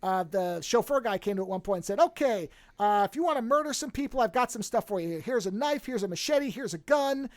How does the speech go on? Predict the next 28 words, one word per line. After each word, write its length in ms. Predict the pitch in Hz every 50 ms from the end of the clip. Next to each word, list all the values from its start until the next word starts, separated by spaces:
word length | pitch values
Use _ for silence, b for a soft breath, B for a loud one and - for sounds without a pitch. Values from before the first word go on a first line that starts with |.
| B B B B
He's 160 | B 208 170
like, 200 | 233 226 214 -
You 60 | 262
know, 100 | 262 233
whatever 300 | 208 208 277 370 392 392
you 120 | 359 359 339
wanna 200 | 339 339 330 320
do, 240 | 247 330 294 214
shoot 280 | 165 - - - 349 381
up 140 | 359 339 330
a 60 | 320
place, 480 | - - 302 302 285 294 254 - - - B B B B
you 100 | B 247
know, 120 | 254 254
kill 260 | 220 - - 320 381 339
a 40 |
bunch 220 | 320 320 320 - -
of 120 | 269 196
women 180 | 254 294 294 277
and 100 | 269 233
children, 480 | - - 269 269 254 220 240 247 226
whatever. 340 | 196 277 339 330 262 214 190
The 100 | 160 160
bigger, 220 | 170 359 359 370 349
the 100 | 294 269
bloodier, 340 | - 285 285 285 269 262
the 80 | 226 220
better. 260 | 175 202 180 - -